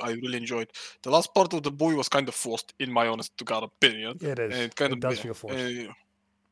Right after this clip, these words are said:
Speaker 1: yeah, and it was kinda annoying for the most part. But Igor killing Frankenstein, I didn't see that one coming.
Speaker 2: No, it's, it's a really good twist.
Speaker 1: I didn't see that one coming,
Speaker 2: It
Speaker 1: but
Speaker 2: ma-,
Speaker 1: yeah.
Speaker 2: it also
Speaker 1: And
Speaker 2: makes
Speaker 1: it's
Speaker 2: you
Speaker 1: a
Speaker 2: feel sad. It's a sad twist.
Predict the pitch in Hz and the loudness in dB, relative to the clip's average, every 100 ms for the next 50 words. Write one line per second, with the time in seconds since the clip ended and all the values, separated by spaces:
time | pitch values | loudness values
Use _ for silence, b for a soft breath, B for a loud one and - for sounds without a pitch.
0 | _ - 123 123 117 127 127 127 135 127 | _ -8 0 2 2 0 0 -2 -2 -2
1 | - - _ _ _ - 147 165 165 123 | -2 -8 _ _ _ 0 2 6 4 4
2 | 117 123 - 139 139 143 - 139 - B | 0 -2 -4 -4 -2 -4 0 -2 -2 B
3 | - 170 - 180 196 180 - 180 147 - | -8 -6 2 2 4 2 2 2 0 -2
4 | 156 151 - 123 131 190 - 113 - 151 | 0 2 0 0 0 0 -2 -2 2 4
5 | 131 104 107 107 123 156 139 117 - 139 | 2 -2 -4 -4 -4 -2 0 -2 -6 -8
6 | 143 151 160 143 147 131 123 123 - - | -4 -4 -4 -2 -2 -4 -6 -8 -8 -12
7 | _ _ _ _ _ _ _ _ _ _ | _ _ _ _ _ _ _ _ _ _
8 | - 143 127 110 - - 160 113 123 110 | 0 2 0 -4 -4 2 2 2 -2 -4
9 | 110 - 131 139 139 151 160 131 151 - | -4 -4 -2 -2 -2 -2 4 4 4 2
10 | 170 185 208 202 - 196 - 196 - 190 | 2 4 6 6 6 4 4 -2 0 -2
11 | 113 - - - 120 - 131 156 117 - | -2 -8 -20 -16 -12 -8 -2 0 0 -4
12 | 98 - - - | -16 -16 -16 -18